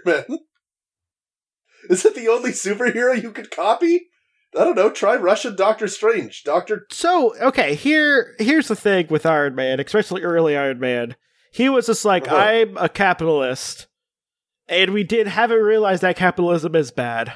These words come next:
Speaker 2: yet. Uh, so I'm gonna fight all the communists because they're bad, because they're not capitalists."
Speaker 1: For sure. And perhaps the bigger issue there, like, fighting communists is a fairly common plot line of its era.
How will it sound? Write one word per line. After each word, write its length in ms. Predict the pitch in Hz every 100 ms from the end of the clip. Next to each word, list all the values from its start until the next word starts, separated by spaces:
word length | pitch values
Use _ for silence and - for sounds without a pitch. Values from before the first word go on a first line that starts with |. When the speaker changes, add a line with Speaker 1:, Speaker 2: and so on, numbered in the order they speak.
| - -
Speaker 2:
yet. 360 | 120 113 - - _ _ _ _ _ -
Uh, 380 | 143 147 139 -
so 420 | - - 190 185
I'm 140 | 160
gonna 180 | 170 214
fight 240 | - 202 185
all 120 | 175
the 100 | 160
communists 600 | - 156 151 143 117 113
because 340 | 151 156 139 127
they're 160 | 151
bad, 400 | 135 135 123 117
because 220 | 120 160 143
they're 120 | 135
not 200 | 143 143
capitalists." 880 | 139 131 127 123 123 147 - - - _ _ _ _ _ _ _ _ _ _ _ _ _ _ _ _
Speaker 1:
For 220 | - 170
sure. 640 | - 190 170 113 107 - _ _ _ _ _ _ -
And 180 | 151
perhaps 440 | 165 170 180 190 -
the 120 | 175
bigger 380 | 143 156 156 156
issue 340 | 143 - 135
there, 220 | 123 131
like, 220 | 135 139 131
fighting 380 | - 175 165 143
communists 580 | 151 147 139 127 127
is 120 | 123 113
a 40 |
fairly 300 | - 127 117
common 360 | - 131 117 107
plot 280 | 131 120
line 220 | 110 113 110
of 100 | 110
its 140 | -
era. 360 | 120 104 101